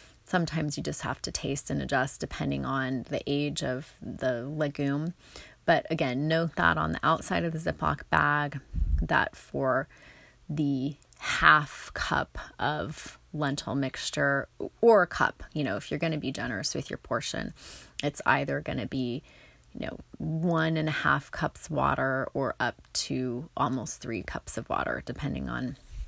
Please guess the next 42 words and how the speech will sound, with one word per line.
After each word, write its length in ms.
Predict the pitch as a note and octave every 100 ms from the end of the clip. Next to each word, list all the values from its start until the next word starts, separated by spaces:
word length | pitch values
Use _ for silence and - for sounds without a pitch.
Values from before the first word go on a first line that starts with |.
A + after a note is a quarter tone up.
| - - - -
the 120 | D#3+
servings. 340 | - D#3 E3
You 100 | C#4+
can 120 | F#4
make 180 | E4+ D4
these 180 | C4 G#3
in 140 | E3
larger 580 | D#3+ D#3+ D#3+ F3+ E3 F3+
batches 640 | E3+ E3 F3 - F3 E3+ - - - - -
as 200 | D#3+ E3+
well. 280 | E3 D#3+
Of 100 | D#3+
course, 320 | - E3+ E3+ -
you're 60 |
probably 420 | - E3 D#3+ D#3+ D#3
just 460 | D#3+ D#3 - - -
limited 640 | F3 F3 F3 F3 - F3+ D3+
by 140 | D#3+
the 100 | D#3
size 500 | - E3 D3+ D#3+ -
of 100 | D#3+
your 120 | D3+
cooking 380 | - E3+ - D#3
vessel 560 | D#3+ D#3 - D#3+ E3 F3 - - -
when 180 | E3 E3
you 80 |
go 260 | D#3+ D#3+ D#3
backpacking. 840 | D#3 D#3 - E3+ D#3+ - E3 E3+ -
Certainly, 720 | - E3+ - D#3+ D#3+ D#3 D#3+ - -
it's 160 | E3
also 280 | D3 D3 D#3
handy 300 | D3 D3+ D3
to 60 | C#3+
have 220 | D3+ D3+
these 180 | D3+ C#3+
packaged 500 | - D3+ - D#3 -
in 180 | D3+ D3
one 220 | D3+ D#3
to 100 | D#3
two 180 | - D#3
person 420 | D#3 D3+ - D3+
servings 640 | - D#3 D3+ D#3 D3+ D#3